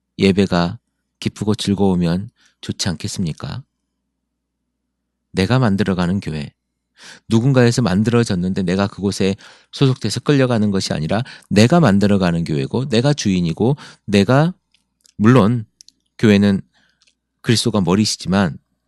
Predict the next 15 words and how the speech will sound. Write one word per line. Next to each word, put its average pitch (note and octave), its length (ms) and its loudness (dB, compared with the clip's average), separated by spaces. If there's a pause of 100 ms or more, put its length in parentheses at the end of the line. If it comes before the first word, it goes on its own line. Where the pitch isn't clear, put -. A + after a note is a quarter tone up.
(640)
내가 D3+ 520 -2 (540)
그곳의 A#2 460 -4
일원으로서 B2+ 640 -2
내가 F#2 260 -4
역할을 A2 380 -4
감당하는 D#2+ 600 -6 (240)
그러한 D#3 360 -2
교회, D2+ 300 -6 (340)
여러분 C3 280 0
한번 B2+ 180 -2
해보고 E3 220 0
싶지 - 220 -6
않으십니까? F#3 640 -6 (1000)
자신이 G2+ 360 -2
없으시다고요? F#2 720 -4